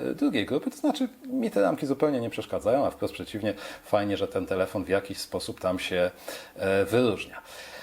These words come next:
Ta rameczka na górze przynajmniej ma jakieś swoje uzasadnienie, dlatego że zobaczcie, nie wiem, czy to będzie widać. O, widać.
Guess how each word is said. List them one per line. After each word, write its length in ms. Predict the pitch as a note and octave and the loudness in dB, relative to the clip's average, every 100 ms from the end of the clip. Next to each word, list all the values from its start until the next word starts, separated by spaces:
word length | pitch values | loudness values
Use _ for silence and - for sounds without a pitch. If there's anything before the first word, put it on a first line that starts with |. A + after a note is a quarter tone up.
| - - | -8 2
Ta 160 | E3 | 4
rameczka 380 | E3+ F#3+ - E3 | 6 4 4 4
na 140 | C#3 | 4
górze 440 | A2+ F#2+ B3+ G#2 A2 | 2 2 4 4 0
przynajmniej 640 | - B2 C3+ F#3+ B2 A#2+ | 0 2 4 4 2 0
ma 240 | A#2+ - C#3+ | 0 0 2
jakieś 380 | F#3 - - | 2 2 -2
swoje 340 | - - D3+ A#2+ | -2 0 2 2
uzasadnienie, 680 | G2+ A2+ - G#2+ F2+ F#2+ E3 | 2 0 0 0 0 -2 2
dlatego 380 | A2 - C#3+ A2 | 2 0 -2 -2
że 120 | G2 | -2
zobaczcie, 480 | G2 F#2+ - - A#2+ | -2 -2 -2 -4 -6
nie 80 | |
wiem, 100 | G2+ | -6
czy 100 | F#2+ | -8
to 80 | - | -10
będzie 280 | F#2+ G2+ F#2 | -8 -6 -6
widać. 420 | F2+ F#2 C3+ - | -4 0 0 -2
O, 260 | - F#2+ - | -2 -2 0
widać. 400 | A2 G2 F2+ - | -2 0 -2 -4